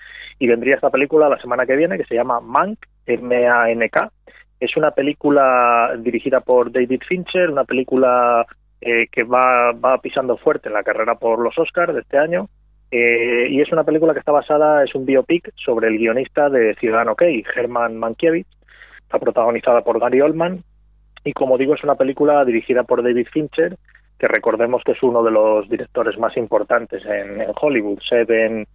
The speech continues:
La red social perdida, es un, es un director de los potentes.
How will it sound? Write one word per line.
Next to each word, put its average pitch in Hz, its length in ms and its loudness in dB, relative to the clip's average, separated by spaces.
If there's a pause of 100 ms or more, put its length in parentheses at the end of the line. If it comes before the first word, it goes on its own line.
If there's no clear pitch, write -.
(280)
La 110 100 2
red - 160 0
social 120 460 2
perdida, 123 440 2
es 117 140 -4
un, 107 420 -10
es 104 120 -10
un 107 80 -6
director 107 340 -2
de 110 80 2
los 104 140 -2
potentes. 143 520 -2